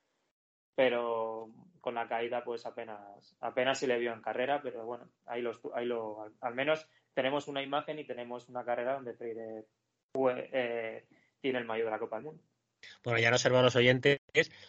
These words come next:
Speaker 2: los invitados tan selectos que, que traemos. Si traemos a Karsu, se sabe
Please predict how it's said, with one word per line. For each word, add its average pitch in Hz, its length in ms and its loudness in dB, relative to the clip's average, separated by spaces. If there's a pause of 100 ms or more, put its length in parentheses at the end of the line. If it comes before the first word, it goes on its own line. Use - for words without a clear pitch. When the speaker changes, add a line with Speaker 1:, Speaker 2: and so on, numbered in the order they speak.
(240)
Speaker 2:
los 110 420 0
invitados 113 380 0
tan 123 260 2
selectos 117 340 0
que, 110 220 2
que 110 80 0
traemos. 139 540 4
Si 123 100 -4
traemos 117 320 0
a 113 60 4
Karsu, 123 320 2
se 117 100 -6
sabe 113 360 4